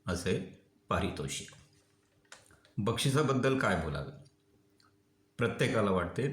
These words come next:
ते आपल्याला मिळावे. छात्राच्या आतल्या शक्ती ती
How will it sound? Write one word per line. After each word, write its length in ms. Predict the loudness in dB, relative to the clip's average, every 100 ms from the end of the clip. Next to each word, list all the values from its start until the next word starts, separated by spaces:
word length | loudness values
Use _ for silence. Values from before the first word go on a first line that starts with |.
| 0
ते 60 |
आपल्याला 460 | 0 0 -2 -2 -4 -6 -14 _ _
मिळावे. 560 | 0 2 0 -4 -12 -16 _ _ _ _ -20 _ _ _ _ _
छात्राच्या 680 | -2 2 4 4 2 2 0 -2 -2
आतल्या 320 | -2 0 2 2
शक्ती 480 | 0 -2 -4 -4 -2
ती 500 | 0 0 -2 -8